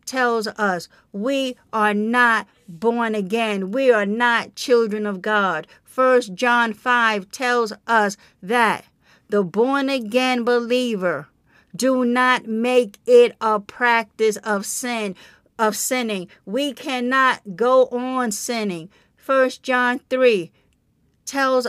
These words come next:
us that because of your righteous character living on the inside of us, we who have been reborn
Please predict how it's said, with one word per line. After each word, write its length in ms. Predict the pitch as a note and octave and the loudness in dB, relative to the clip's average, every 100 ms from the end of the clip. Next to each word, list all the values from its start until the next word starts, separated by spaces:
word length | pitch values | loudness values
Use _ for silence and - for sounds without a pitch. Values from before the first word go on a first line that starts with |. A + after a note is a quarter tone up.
| - | 0
us 320 | A#3+ G3+ G3 _ - | 0 0 -4 _ -14
that 420 | G3 B3+ A#3 F3+ - _ | -4 0 0 -2 -10 _
because 520 | A3+ G#3+ - C#4 B3+ A#3 | -6 -4 -4 0 0 0
of 300 | A#3+ A3 G3 | 0 -2 0
your 480 | G3+ B3+ C4 C4+ B3+ _ _ | -2 2 2 2 -2 _ _
righteous 760 | F3 F3+ A#3+ C4 A#3+ B3+ B3+ - | -12 -4 -2 -2 -4 -6 -6 -6
character 800 | - B3+ B3 B3 A#3+ B3+ A#3+ A#3+ _ _ | -8 -4 -2 -4 -4 -8 -8 -8 _ _
living 400 | G3+ A#3 C4 B3 | 2 6 6 4
on 320 | B3 B3 B3 | -2 -2 -2
the 160 | B3 A#3 C4 | -2 -2 -4
inside 640 | C4 B3+ - C4 C4 B3+ | -6 -6 -4 -2 0 0
of 160 | B3 B3 | -2 -2
us, 360 | C4 C4 - - - _ _ | 0 -2 -6 -16 -20 _ _
we 540 | F#3 G#3 C#4+ C4 G#3 G3+ _ - | -8 -2 0 0 -4 -8 _ -6
who 280 | C#4+ C#4+ C4+ | -2 -2 -2
have 520 | B3 C4 C4 G#3+ F#3+ | -4 -2 -2 -2 2
been 320 | B3 B3+ A3 | 2 2 -2
reborn 880 | G3 C4 C4+ A#3 F#3 A#3 B3 B3+ | -2 -2 -2 -4 -4 -4 -2 -2